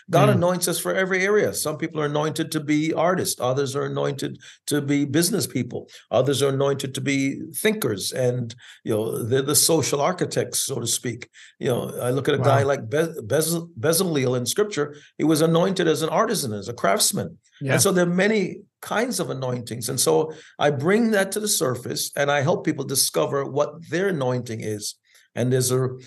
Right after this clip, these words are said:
Speaker 1: there's a reflection part of every, at the end of every chapter, and the, in terms of personal exercises and their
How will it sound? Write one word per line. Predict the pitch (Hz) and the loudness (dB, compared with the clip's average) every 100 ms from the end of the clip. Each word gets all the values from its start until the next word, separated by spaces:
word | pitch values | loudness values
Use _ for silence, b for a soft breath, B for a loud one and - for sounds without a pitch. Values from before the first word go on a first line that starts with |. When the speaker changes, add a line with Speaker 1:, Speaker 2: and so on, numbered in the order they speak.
| B B B - - - - | B B B -12 -12 -14 -12
Speaker 1:
there's | 123 135 120 | 0 2 2
a | |
reflection | 127 - 185 - - 185 | 0 0 -2 0 -2 -2
part | - 160 156 160 | -2 0 0 0
of | 131 - | -4 -4
every, | 131 127 127 | -4 -4 -4
at | 131 123 | -4 -2
the | |
end | 123 | -2
of | 117 | -2
every | 120 117 | -4 -6
chapter, | - 175 175 160 151 156 B B | -4 -4 -4 -4 -4 -6 B B
and | - 127 123 | -4 -2 0
the, | - 123 | -4 -8
in | - 127 | -10 -4
terms | 131 113 | -2 -2
of | - | -2
personal | 139 120 131 | -2 -2 -2
exercises | 170 160 151 147 123 | -2 -2 0 0 -2
and | 127 | -2
their | 123 | -2